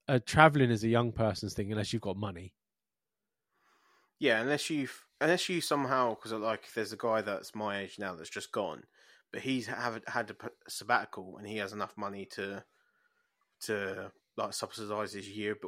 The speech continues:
Speaker 2: year away, so he could still pay his mortgage or whatever.
Speaker 1: Yeah.
Speaker 2: So, unless you're in a really lucky situation like that, then this guy is not gonna down tools and fuck off. Uh, like,
Speaker 1: No.
Speaker 2: he, it's just not gonna happen. Especially if he's got properties,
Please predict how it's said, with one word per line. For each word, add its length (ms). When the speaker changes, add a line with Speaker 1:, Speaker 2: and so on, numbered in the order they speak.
Speaker 2:
year 280
away, 340
so 160
he 80
could 140
still 200
pay 200
his 100
mortgage 380
or 60
whatever. 280
Speaker 1:
Yeah. 60
Speaker 2:
So, 380
unless 340
you're 140
in 200
a 160
really 320
lucky 280
situation 440
like 140
that, 280
then 520
this 180
guy 300
is 160
not 180
gonna 320
down 300
tools 480
and 120
fuck 260
off. 400
Uh, 180
like, 220
Speaker 1:
No. 120
Speaker 2:
he, 100
it's 240
just 180
not 120
gonna 140
happen. 380
Especially 300
if 60
he's 120
got 160
properties, 640